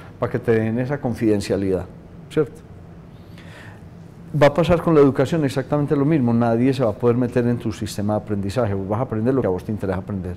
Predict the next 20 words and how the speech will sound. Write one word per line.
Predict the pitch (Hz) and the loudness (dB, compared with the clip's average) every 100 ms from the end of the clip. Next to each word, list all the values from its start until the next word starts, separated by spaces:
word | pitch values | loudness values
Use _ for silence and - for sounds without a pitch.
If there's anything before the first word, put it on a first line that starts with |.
| - - - - | -12 -20 -18 -4
No | 131 123 | 2 4
va | 135 | 6
a | |
haber | 143 147 143 | 6 6 6
una | 143 143 - | 2 2 2
uniformidad | 120 113 - 113 110 110 107 107 | 2 2 0 0 2 2 2 2
del | 107 120 | 2 2
aprendizaje, | - 107 92 95 110 87 - - - - - - - - - - - | 2 -2 -4 -4 -4 -4 -8 -18 -20 -20 -20 -20 -20 -18 -18 -14 -2
porque | 151 151 | 0 4
va | 156 | 6
a | |
haber | 165 175 | 6 4
una | 180 175 | 2 0
educación | 170 165 170 165 151 143 147 - - - - - - - | 0 0 0 0 2 2 -2 -8 -18 -20 -20 -20 -20 -8
más | 117 131 156 | 0 0 0
centrada | 147 156 147 143 | 0 2 2 4
en | 131 | 2
el | 107 | 2
talento, | 110 120 110 90 80 85 - - - - | 2 2 0 -4 -8 -12 -14 -18 -18 -6
en, | 127 | -2